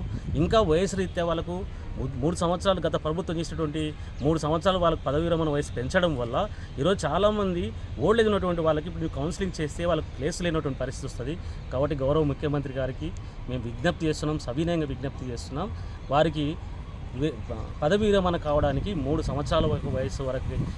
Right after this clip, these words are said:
అట్లీస్ట్ కనీసం ఈ జీవోలో ఒక సంవత్సరమే ఉంది, రెండు వేల ఇరవై ఆరు జూన్ ముప్పై వరకే ఉన్నది. కనీసం రెండు వేల ముప్పై జూన్ రెండు వేల ఇరవై ఆరు వరకైనా రెండు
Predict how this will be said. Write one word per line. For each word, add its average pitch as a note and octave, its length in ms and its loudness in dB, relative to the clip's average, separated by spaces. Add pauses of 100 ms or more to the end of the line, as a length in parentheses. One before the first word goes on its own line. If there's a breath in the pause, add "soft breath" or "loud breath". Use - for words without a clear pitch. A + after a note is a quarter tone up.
(160 loud breath)
అట్లీస్ట్ A#3 500 2
కనీసం F#3 400 2 (380 loud breath)
ఈ - 20 -4 (100)
జీవోలో F#3+ 380 4
ఒక F3 160 2
సంవత్సరమే D#3 440 0
ఉంది, C3 140 -2
రెండు C3+ 140 2
వేల D#3+ 200 6
ఇరవై D3 180 6
ఆరు C#3+ 160 2
జూన్ C#3 180 0
ముప్పై C3 180 -2
వరకే C#3 280 2
ఉన్నది. - 200 -2 (360 loud breath)
కనీసం A#3+ 360 6 (140)
రెండు E3 140 2
వేల F#3+ 260 4
ముప్పై G3 240 2 (120)
జూన్ F3+ 180 0 (420)
రెండు D#3+ 200 8
వేల G#3+ 120 8 (140)
ఇరవై F#3+ 280 10
ఆరు G#3+ 160 10
వరకైనా F#3 360 6
రెండు G#3 140 2